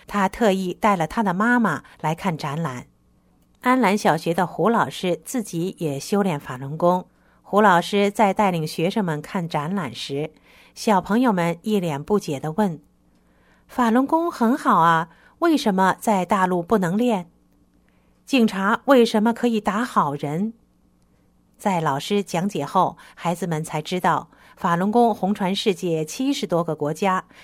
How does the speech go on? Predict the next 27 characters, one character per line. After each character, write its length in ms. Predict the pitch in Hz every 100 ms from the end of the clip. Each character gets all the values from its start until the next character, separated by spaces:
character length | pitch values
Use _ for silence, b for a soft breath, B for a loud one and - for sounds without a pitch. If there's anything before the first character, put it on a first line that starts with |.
| b
只 200 | - 226
有 160 | 285 247
在 240 | 190 156
中 200 | 143 180
国 120 | 160
大 260 | 160 165 151
陆 260 | 175 - - _
被 180 | 170 131
禁 240 | 190 151
止。 300 | - 127 123 _ _ _ _ _ _
孩 220 | - 170
子 120 | 180 185
们 120 | 156
说 380 | - 190 185 - b b b
：“我 120 | 220
们 120 | 233
在 180 | 262 285
金 260 | 233 294 302
门 240 | 214 185 -
可 140 | 214
以 100 | 214
练 240 | 208 190
功， 240 | 175 208 208 -
真 220 | 285 302
是 160 | 285 214
幸 300 | 233 202 156
福。” 380 | - 135 135